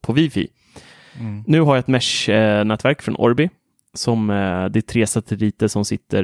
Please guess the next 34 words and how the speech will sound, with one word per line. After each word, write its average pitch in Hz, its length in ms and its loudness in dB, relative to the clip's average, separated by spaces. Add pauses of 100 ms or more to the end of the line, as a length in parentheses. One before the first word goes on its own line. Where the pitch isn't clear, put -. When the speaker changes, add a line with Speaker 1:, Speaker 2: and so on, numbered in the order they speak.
(160)
Speaker 1:
eh, - 300 -4
i, - 200 -8 (100)
utspridda 107 540 0
i, 101 280 2
eh, 92 460 0 (160)
mitt 120 220 -2
hem. 127 180 0 (1400)
Men 139 360 2 (120)
innan 143 260 2
så 170 100 0
hade 131 140 2
jag 113 120 2
en 117 60 0
AirPort 110 320 -2
Extreme 110 680 -2 (760)
och 123 100 0
jag 120 40 0
hade 120 200 0
väldigt 131 640 -2
mycket 120 260 -4
saker 101 800 -2
uppkopplade 104 600 -6
via 98 160 -2
wifi. 98 360 -4 (640)
Och 135 80 -4
sen 131 200 0
märkte 151 340 0
jag 127 60 2
att - 80 -20
ju 117 60 -2
fler 165 380 -2
saker 107 440 0
jag 98 60 -2
faktiskt - 520 -8